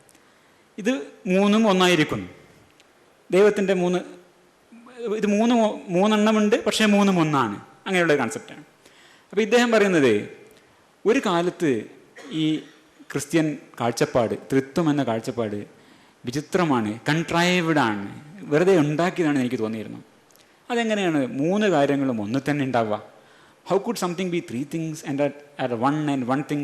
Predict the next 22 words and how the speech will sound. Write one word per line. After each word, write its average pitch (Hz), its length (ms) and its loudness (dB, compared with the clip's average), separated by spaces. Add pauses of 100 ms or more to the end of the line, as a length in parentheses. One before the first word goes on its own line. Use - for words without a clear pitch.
(100)
that 123 160 -2
is 123 140 -10
three? 127 160 -2 (1700)
But 190 140 0 (260)
the 143 120 2
Trinity 165 360 -4 (120)
made 131 220 -2
sense 131 240 -6
to 123 120 -6
me 120 60 -2 (160)
once 120 120 -8 (100)
I 120 40 -6 (100)
came 165 220 -4
to 151 100 -6
believe 123 280 -8
in 107 60 -12 (120)
God. 98 200 -12 (420)
വിശ്വാസം 220 580 -2
വന്നതോടുകൂടി 147 680 0 (260)
മൂപ്പർക്ക് 127 240 -4
അതൊക്കെ 120 320 -10
ക്ലിയറായി. 104 440 -14